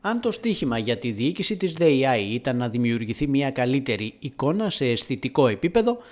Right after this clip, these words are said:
από τη μετακόμιση των ταμείων της επιχείρησης, αυτό κερδίθηκε πολύ εύκολα. Αν το στίχημα όμως ήταν να βελτιωθεί και η ποιότητα των παρεχόμενων υπηρεσιών στους πολίτες, καταναλωτές, αυτό είχε χαθεί ήδη από τις πρώτες ημέρες λειτουργίας των νέων ταμείων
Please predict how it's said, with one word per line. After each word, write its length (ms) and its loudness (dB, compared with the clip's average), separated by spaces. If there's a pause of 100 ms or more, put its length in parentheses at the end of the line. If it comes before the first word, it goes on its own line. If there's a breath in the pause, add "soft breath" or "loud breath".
(180 loud breath)
από 240 0
τη 100 -2
μετακόμιση 720 0
των 200 -2
ταμείων 360 2
της 160 -2
επιχείρησης, 760 -2
αυτό 560 0 (120)
κερδίθηκε 680 2
πολύ 300 0
εύκολα. 420 -6 (520 loud breath)
Αν 120 -4
το 80 -2
στίχημα 400 -2
όμως 260 -2
ήταν 280 -2
να 120 0
βελτιωθεί 640 0
και 180 -6
η 120 -2
ποιότητα 580 2
των 120 -6
παρεχόμενων 680 2
υπηρεσιών 560 0
στους 320 -8
πολίτες, 580 -2
καταναλωτές, 840 -2 (360 loud breath)
αυτό 240 -4
είχε 200 -2
χαθεί 480 -4
ήδη 360 2
από 160 -8
τις 180 -12
πρώτες 380 0
ημέρες 340 -4
λειτουργίας 580 -2
των 160 -2
νέων 280 0
ταμείων 460 0